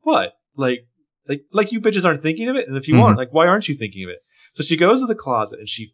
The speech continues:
Speaker 1: flings the closet doors open.
Speaker 2: And the closet's perfectly organized and, like,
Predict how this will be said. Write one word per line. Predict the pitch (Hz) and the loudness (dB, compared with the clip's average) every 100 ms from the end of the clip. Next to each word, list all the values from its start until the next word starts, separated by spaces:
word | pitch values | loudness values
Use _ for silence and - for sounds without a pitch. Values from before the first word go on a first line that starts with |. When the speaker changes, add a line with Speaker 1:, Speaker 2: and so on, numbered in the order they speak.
| _ - | _ -4
Speaker 1:
flings | 170 226 254 196 | 0 0 -2 -4
the | 170 | -6
closet | - 135 131 98 | -2 -2 -2 -6
doors | 104 98 95 82 | -6 -4 -6 -10
open. | 87 85 73 _ _ _ _ _ _ _ - | -16 -18 -20 _ _ _ _ _ _ _ 6
Speaker 2:
And | 123 | 6
the | 117 | 6
closet's | - 143 131 127 - _ _ _ | 8 8 8 4 0 _ _ _
perfectly | - 131 127 120 110 | 2 2 2 0 0
organized | 90 95 95 95 90 87 87 82 - | 2 2 2 2 0 0 0 -2 -2
and, | 90 | -2
like, | 87 | -2